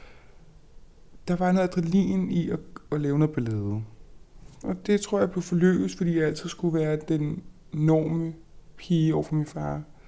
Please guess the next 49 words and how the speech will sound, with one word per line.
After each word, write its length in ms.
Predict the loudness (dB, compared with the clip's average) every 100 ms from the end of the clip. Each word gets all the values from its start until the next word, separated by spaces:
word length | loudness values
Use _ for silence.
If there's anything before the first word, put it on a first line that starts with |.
| -20 -20 -20 -20 -20 -8
Så 120 | 0
den 180 | 4 6
der 60 |
vildskab 640 | 4 2 0 -2 -2 -2 0
kunne 160 | 0
jeg 80 | 0
jo 60 | 2
få 120 | 0
med 140 | 2
de 80 | -2
forkerte. 500 | -2 -4 -4 -4 -6 -10 -20 -20 -20 -20 -18 -18 -4
Og 140 | 0 6
det 200 | 6 6
ændrer 240 | 2 4 4
jo 80 | 4
så 120 | 4
også 260 | 2 2
min 100 | 2
attitude. 720 | 4 2 -2 2 4 6 4 2 -4
Det 80 | -4
sker 200 | 2 2
automatisk, 460 | 2 -2 -6 -6 -6
når 60 |
du 40 | 0
så 80 | 0
også 160 | 2
kommer 160 | 2 2
i 60 | 0
teenagealderen. 720 | -2 2 2 0 -2 -6 0
Hvem 200 | 2 4
er 180 | 2 0
du? 160 | -2 -6
Du 100 | 0
har 80 | 4
hormoner. 580 | 6 6 4 2 0 -4 -6 -16 -20 -20 -20 -20 -20 -20 -20 -20 -20 -2
Øh, 540 | 6 6 6 2 -2 0
så 140 | 2
der 60 | 2
sker, 480 | 4 4 4 -2
der 120 | 0 4
opstår 420 | 6 4 0 0
en 200 | 0 -2
sindssyg 380 | -2 -6 -6 -2
konflikt 440 | -2 0 -2 0
mellem 140 | 0
mig 80 | 2
og 60 | -2
min 80 | 0
far. 380 | -2 0 -2